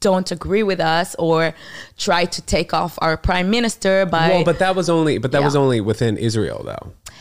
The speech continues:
Speaker 1: Exactly, but I'm giving that as an example to, that's what you can do against the government if you don't agree with it. With that being said,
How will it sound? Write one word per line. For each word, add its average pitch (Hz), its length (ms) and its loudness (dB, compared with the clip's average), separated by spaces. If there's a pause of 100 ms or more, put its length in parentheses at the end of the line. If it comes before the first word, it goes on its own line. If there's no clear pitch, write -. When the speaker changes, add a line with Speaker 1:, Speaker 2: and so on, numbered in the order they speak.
(160)
Speaker 1:
Exactly, 233 400 0
but 180 180 -2
I'm 202 120 -4
giving 226 240 -4
that 220 200 -2
as 190 140 -2
an 202 80 -6
example 165 480 -2 (160)
to, 160 320 0 (720)
that's 190 300 -4
what 208 180 -6
you 202 60 -6
can 175 260 -4
do 180 320 0 (160)
against 160 640 -8 (360)
the 202 60 -8
government 170 560 -2
if - 140 -10
you 165 80 -8
don't 156 240 -4
agree 170 320 0
with 151 160 -2
it. - 220 -12 (560)
With 196 320 -4
that - 280 -2
being 233 260 -2
said, 175 600 0